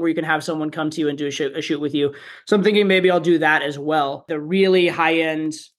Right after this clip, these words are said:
you know, top of the line version while I'm down here. And then I'll do the accessible to everybody version.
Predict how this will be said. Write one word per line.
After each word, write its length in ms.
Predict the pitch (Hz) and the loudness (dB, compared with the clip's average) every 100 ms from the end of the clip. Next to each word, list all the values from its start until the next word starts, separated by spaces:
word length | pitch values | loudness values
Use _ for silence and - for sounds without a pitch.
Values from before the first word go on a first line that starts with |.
| - | -2
you 100 | 165 | 0
know, 200 | 147 139 | 0 -4
top 380 | - - 170 180 | -4 0 0 2
of 80 | |
the 80 | 160 | 0
line 360 | 156 143 147 147 | 2 2 0 -2
version 340 | 147 139 151 | -4 -4 -4
while 140 | 143 139 | -2 -2
I'm 100 | 139 | -2
down 220 | 143 143 | -4 -2
here. 180 | 156 147 | -2 -2
And 140 | 143 | -2
then 100 | 143 | -2
I'll 100 | 143 | -4
do 280 | 143 147 147 | -2 -2 -2
the 480 | 135 139 135 135 135 | -2 -2 -2 -2 -4
accessible 480 | 160 190 185 170 160 | -2 0 2 2 2
to 60 | |
everybody 400 | 160 165 156 151 | 4 2 2 0
version. 580 | 147 143 143 147 143 135 | 0 0 0 -2 -6 -10